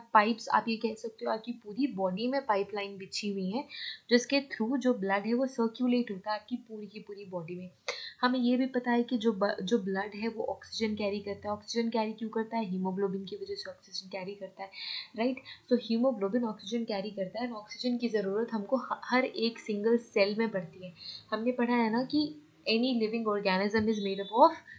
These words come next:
cells, तो हर एक cell को oxygen की ज़रूरत पड़ती है। और ये जो oxygen है किसके साथ circulate होता है?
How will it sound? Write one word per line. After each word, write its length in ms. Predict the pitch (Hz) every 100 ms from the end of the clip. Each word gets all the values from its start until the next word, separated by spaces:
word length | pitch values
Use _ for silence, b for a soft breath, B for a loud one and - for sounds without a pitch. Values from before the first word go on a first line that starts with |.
| B B -
cells, 360 | 233 302 302 -
तो 80 | 254
हर 240 | - 285
एक 140 | 330
cell 260 | - 254 233
को 140 | 233
oxygen 360 | 226 220 214 214
की 100 | 220
ज़रूरत 300 | 208 208 202
पड़ती 400 | 202 185 - 202
है। 80 | 247
और 160 | - 226
ये 60 |
जो 140 | 233 226
oxygen 420 | 202 - 220 220
है 80 | 226
किसके 280 | 226 - 220
साथ 180 | 214
circulate 540 | 202 214 208 220 208 214
होता 200 | 202 214
है? 220 | 240 302